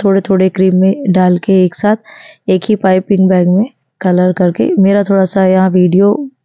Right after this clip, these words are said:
off था, मैंने देखा नहीं था। और ये मेरे, मैंने border बना लिया है। इसके बाद हम N one nozzle से जो हमारा, अ, रोजेट बनाएंगे। rosette बनाने के बाद हम अपने Oreo set करेंगे। Oreo के बाद हम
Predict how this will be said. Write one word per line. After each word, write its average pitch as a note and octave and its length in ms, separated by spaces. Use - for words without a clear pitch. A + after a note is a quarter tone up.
off F3+ 360
था, G3+ 80
मैंने F#3+ 220
देखा F3+ 320
नहीं F#3+ 140
था। A3+ 220
और F#3 240
ये F#3+ 200
मेरे, F#3+ 320
मैंने F#3 360
border F#3 380
बना F#3+ 300
लिया G3+ 280
है। A3 140
इसके - 340
बाद F#3+ 200
हम F#3+ 200
N F#3+ 140
one G3 160
nozzle F#3 420
से F#3 340
जो F#3 160
हमारा, F#3 300
अ, F#3+ 1300
रोजेट F#3+ 460
बनाएंगे। G3+ 500
rosette F#3 360
बनाने F#3 420
के G3 120
बाद F#3+ 160
हम F#3 260
अपने F#3+ 180
Oreo F#3+ 440
set F#3+ 260
करेंगे। F#3+ 380
Oreo F#3+ 440
के F#3+ 140
बाद F#3 240
हम F#3+ 180